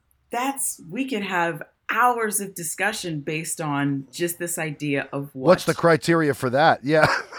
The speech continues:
Speaker 2: <laughs>
Speaker 1: Should. Like, that's a word that's so loaded that I've done my absolute best to remove it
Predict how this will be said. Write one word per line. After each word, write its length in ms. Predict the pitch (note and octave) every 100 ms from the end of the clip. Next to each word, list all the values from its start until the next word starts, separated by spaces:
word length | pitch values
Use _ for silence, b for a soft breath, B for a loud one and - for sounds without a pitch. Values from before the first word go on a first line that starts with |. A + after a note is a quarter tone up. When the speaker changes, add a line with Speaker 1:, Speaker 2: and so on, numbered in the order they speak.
| -
Speaker 2:
<laughs> 400 | - - _ _
Speaker 1:
Should. 680 | - - - E4 F#4 F3 - _ _ -
Like, 200 | B3 B3
that's 240 | B3+ C4+
a 80 | D4+
word 420 | G#3 G3 A3+ G#3+
that's 200 | G3 F#3+ -
so 800 | - G#3+ F#3+ A3 B3 B3+ B3+ -
loaded 920 | C3+ C#3+ C#3 C3+ E3+ B3 D#4 D4 A3 _ D#3
that 180 | E3+ -
I've 380 | F3 E3+ D3
done 320 | C#3 D3+ F3 G#3
my 220 | F3 D#3
absolute 600 | C3 D3 - - E3+ D3
best 400 | D3+ C3 E3+ -
to 160 | - D#3 - _ _ -
remove 880 | D3+ E3+ D#3 D3+ C#3+ D3 E3 F#3 D3+
it 200 | E3+